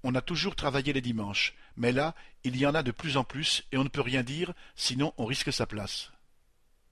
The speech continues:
La C G T rappelle que, sur deux mille cent personnes travaillant sur le site, mille sept cents sont des démonstratrices salariées de cinq cents entreprises extérieures, sans salaire fixe, qui, entre guillemets,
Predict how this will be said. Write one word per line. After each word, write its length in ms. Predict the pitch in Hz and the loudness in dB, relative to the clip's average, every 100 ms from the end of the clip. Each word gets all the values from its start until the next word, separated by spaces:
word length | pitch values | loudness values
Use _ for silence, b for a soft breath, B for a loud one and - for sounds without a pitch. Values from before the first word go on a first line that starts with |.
| - - b b b - | -20 -20 b b b -2
La 100 | 127 | 2
C 120 | - | 6
G 140 | 180 | 4
T 140 | - 160 | 4 4
rappelle 440 | 139 - 180 165 | 4 2 -2 -2
que, 240 | - 170 - B B | -2 -2 -4 B B
sur 240 | - 120 | -2 0
deux 160 | 117 165 | 2 2
mille 180 | 185 170 | 2 2
cent 220 | - 208 | 2 2
personnes 460 | 143 - - 147 | 0 2 0 0
travaillant 360 | 120 123 123 131 | 0 0 0 2
sur 160 | - 113 | 0 0
le 100 | 107 | -2
site, 360 | - 160 - - B B B | -2 -4 -12 -18 B B B
mille 220 | 147 202 | 2 4
sept 260 | - 160 | 4 4
cents 300 | - - 156 170 B B | 2 0 -2 -6 B B
sont 160 | - | -2
des 100 | 131 | 0
démonstratrices 880 | 123 143 151 - 139 - 151 - - B B | 2 0 0 0 -2 -2 -4 -4 -4 B B
salariées 460 | - 143 131 151 | 2 4 4 2
de 100 | 131 | 0
cinq 240 | 120 - 170 | 0 2 2
cents 220 | 165 151 | 2 0
entreprises 420 | 135 131 - 127 | -2 -4 -4 -2
extérieures, 600 | 127 - 117 117 127 147 - B B | -2 -2 -2 -2 -2 -4 -10 B B
sans 220 | - 180 | 2 4
salaire 320 | 175 147 135 | 4 4 2
fixe, 400 | - 147 - - - B B B | -2 -4 -4 -4 -6 B B B
qui, 240 | - 151 - | -8 -6 -6
entre 220 | 123 117 | -6 -6
guillemets, 420 | 113 120 131 156 | -4 -4 -2 -4